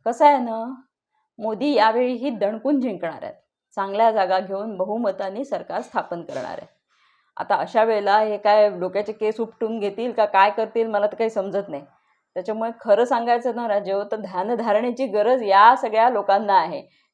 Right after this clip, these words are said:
ज्यांना, अ, मोदी द्वेषाने एवढं पछाडलेलं आहे, त्यांना या ध्यानधारणेची, विपश्यनेची गरज आहे. पण आता विपश्यना म्हणा, ध्यानधारणा म्हणा, हे आपल्या भारतीय संस्कृतीतले गोष्टी आहे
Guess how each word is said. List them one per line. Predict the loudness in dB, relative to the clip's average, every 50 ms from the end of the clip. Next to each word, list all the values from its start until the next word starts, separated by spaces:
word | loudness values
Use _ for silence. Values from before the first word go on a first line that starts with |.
| _
ज्यांना, | -2 -2 -2 0 2 2 2 2 2 0 -2 -4
अ, | -4 -6 -8 -6 -4 -4 -4 -4 -4 -6 -8 -10 -14 -16 -16
मोदी | -14 -8 -6 -6 -6 -6 -8 -8
द्वेषाने | -6 -4 -4 -4 -2 -4 -4 -4 -2
एवढं | -4 -2 0 0 0
पछाडलेलं | 2 2 0 0 0 -2 -2 -2 0 -2 -2 0 0
आहे, | 0 0 0 -4 -8 -8 -10 _ _ _ _ -6
त्यांना | -6 -4 -4 -2 0
या | 2 2 2
ध्यानधारणेची, | 0 0 -2 -2 -2 -4 -4 -4 -4 -4 -4 -4 -4 -6 -8 -12 -10
विपश्यनेची | -8 -10 -8 -6 -8 -8 -8 -8 -10 -8 -10 -10 -10 -10
गरज | -6 -2 -2 -2 -2 -2 -4
आहे. | -4 -6 -6 -10 _ _ _ _ _ -6
पण | -4 -4
आता | -4 -2 -2 -4
विपश्यना | -4 -4 -6 -6 -6 -6 -4 -4 -6 -4 -4 -4
म्हणा, | -2 -2 -2 -2 -2
ध्यानधारणा | -2 -4 -6 -4 -4 -4 -6 -6 -8 -6 -6 -6 -6
म्हणा, | -6 -8 -8 -8 -8 -8
हे | -8 -6 -2 0
आपल्या | 0 0 0 2 0 0
भारतीय | 0 0 -2 -4 -4 0 2 2 2
संस्कृतीतले | 2 2 -2 -4 -4 -6 -6 -6 -4 -4 -4 -6 -2 4 4 4 6
गोष्टी | 4 2 -2 -2 -4 -2 0 0
आहे | 0